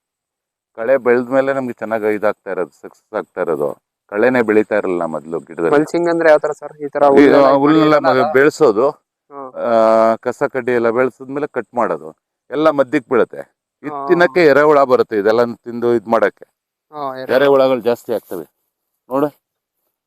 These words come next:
Speaker 1: ಮತ್ತೆ ಎಲ್ಲ ವಾಟರ್ ಅಬ್ಸರ್ಪ್ಷನ್ ಚೆನ್ನಾಗಿ,
Speaker 2: ಹಾ.
Speaker 1: ನೀರ್ನ ಹೊರಗಡೆಗ್ ಬಿಡಲ್ಲ.
Speaker 2: ನೀರ್ ಹಿಡ್ಕೊಂಡಂಗೆ.
Speaker 1: ಇವತ್ತು ಚೆನ್ನಾಗ್ ಮಳೆ ಆಗಿದೆ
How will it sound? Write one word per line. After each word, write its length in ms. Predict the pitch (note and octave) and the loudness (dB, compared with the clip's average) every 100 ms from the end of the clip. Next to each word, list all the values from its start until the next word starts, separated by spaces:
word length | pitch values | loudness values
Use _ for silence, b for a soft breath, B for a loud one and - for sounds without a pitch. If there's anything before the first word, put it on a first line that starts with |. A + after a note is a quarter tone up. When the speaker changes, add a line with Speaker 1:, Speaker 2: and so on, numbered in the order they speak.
| _ _ _ _ _ _ _ _ _ _ _ _ | _ _ _ _ _ _ _ _ _ _ _ _
Speaker 1:
ಮತ್ತೆ 200 | C3 C#3 | -20 -4
ಎಲ್ಲ 220 | D3 C3 C#3 | 0 4 4
ವಾಟರ್ 400 | A#2+ A#2+ - B2+ | 6 2 2 -6
ಅಬ್ಸರ್ಪ್ಷನ್ 500 | A2+ C3 - C3 A#2 | -2 -2 -2 -8 -6
ಚೆನ್ನಾಗಿ, 300 | A2+ G#2+ - _ _ - | -8 -8 -10 _ _ -12
Speaker 2:
ಹಾ. 80 | D#3 | -4
Speaker 1:
ನೀರ್ನ 260 | D3+ D3+ | 0 2
ಹೊರಗಡೆಗ್ 480 | C#3 A#2+ A#2+ C3+ A#2+ | 4 2 2 0 0
ಬಿಡಲ್ಲ. 280 | G#2+ A2 G#2+ - _ _ _ _ _ _ _ _ _ _ _ _ _ _ | 0 2 2 0 _ _ _ _ _ _ _ _ _ _ _ _ _ _
Speaker 2:
ನೀರ್ 160 | D#3+ D#3+ | -6 -2
ಹಿಡ್ಕೊಂಡಂಗೆ. 460 | D3+ C#3+ C#3+ - C3+ | 0 2 2 2 0
Speaker 1:
ಇವತ್ತು 120 | B2+ | 0
ಚೆನ್ನಾಗ್ 260 | B2 C#3 | 0 2
ಮಳೆ 200 | B2+ A#2+ B2 | 2 4 4
ಆಗಿದೆ 340 | G2 E2+ | 2 -2